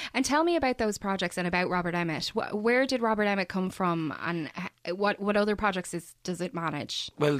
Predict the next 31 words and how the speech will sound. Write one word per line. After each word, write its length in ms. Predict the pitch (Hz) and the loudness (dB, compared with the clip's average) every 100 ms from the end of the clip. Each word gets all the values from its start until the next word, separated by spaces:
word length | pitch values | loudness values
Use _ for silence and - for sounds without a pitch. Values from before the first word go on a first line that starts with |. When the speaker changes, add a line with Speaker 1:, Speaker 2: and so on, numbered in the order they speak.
| 131 | 2
Speaker 2:
the, 300 | 131 120 123 | 4 4 2
the 120 | 139 | 0
main 260 | 147 180 185 | 2 4 4
reason 320 | 147 127 117 | 4 4 2
it 40 | |
started 420 | 104 113 110 101 101 | 0 2 2 0 -4
was, 200 | - - | -10 -10
was 220 | 113 98 | -8 -8
for 160 | - 107 | 0 0
an 100 | 101 | 2
after-school 480 | 98 104 113 131 120 | 0 -2 -2 0 0
project, 400 | 131 127 123 - - | 0 0 0 -2 -4
Speaker 1:
Yeah. 200 | 208 170 | -2 0
Speaker 2:
for 100 | 110 | 0
a 60 | |
safe 260 | 101 110 107 | 0 0 -2
place 240 | 110 101 | -2 -4
for 100 | - | -4
kids 380 | 101 107 104 98 | -6 -4 -4 -4
to 60 | - | -12
come 280 | - 104 101 | -6 -4 -4
for 180 | 98 95 | -2 -2
after 180 | 101 | -2
school, 220 | - 104 101 | -4 -4 -4
to 80 | |
be 80 | 101 | -6
fed 380 | 92 101 107 104 | -6 -2 0 0
and 200 | 98 92 | -2 -4
sports 400 | - 104 104 104 | -4 0 2 0
stuff. 240 | - 107 - | -4 -6 -2
To, 140 | 107 | -4